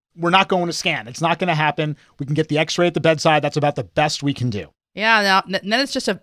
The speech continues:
Speaker 2: a matter of coordination, you know, sharing that information with your, your surgeon, your kind of definitive person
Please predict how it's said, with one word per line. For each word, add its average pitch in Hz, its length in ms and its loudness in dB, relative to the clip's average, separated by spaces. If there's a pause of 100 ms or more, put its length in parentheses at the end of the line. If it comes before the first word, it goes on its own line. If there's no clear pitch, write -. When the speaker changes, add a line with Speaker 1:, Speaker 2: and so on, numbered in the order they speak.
Speaker 2:
a 190 120 -6
matter 175 260 4
of 165 100 -2
coordination, 156 720 -4
you 165 100 -10
know, 165 160 -2
sharing 196 380 2
that 185 140 0
information 175 560 -4
with 160 160 -2
your, 160 280 0 (300)
your 170 140 -4
surgeon, 208 420 0
your 170 120 -2
kind 165 180 -4
of 156 100 -6
definitive 175 560 -2
person 170 560 -2